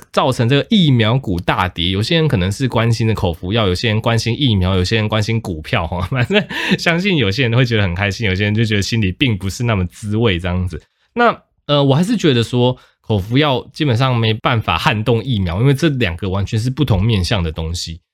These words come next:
对，因为口服药，药，medicine，药是用来治疗的，疫苗是用来预防的。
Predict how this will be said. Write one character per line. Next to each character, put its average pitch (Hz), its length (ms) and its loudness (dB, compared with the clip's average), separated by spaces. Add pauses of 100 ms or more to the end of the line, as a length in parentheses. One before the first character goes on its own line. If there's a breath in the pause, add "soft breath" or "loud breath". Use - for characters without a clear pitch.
(140)
对， 120 160 0
因 160 100 2
为 175 200 2 (380)
口 123 160 2
服 110 160 0
药， 151 260 2 (160)
药， 165 220 -2
medicine， 127 560 0
药 139 160 2
是 131 140 -2
用 113 120 2
来 82 120 -2
治 113 280 -4
疗 71 240 -4
的， 71 140 -12 (360 soft breath)
疫 196 160 2
苗 95 220 0
是 127 160 -4
用 123 180 2
来 80 160 0
预 113 160 -2
防 71 280 -10
的。 50 120 -16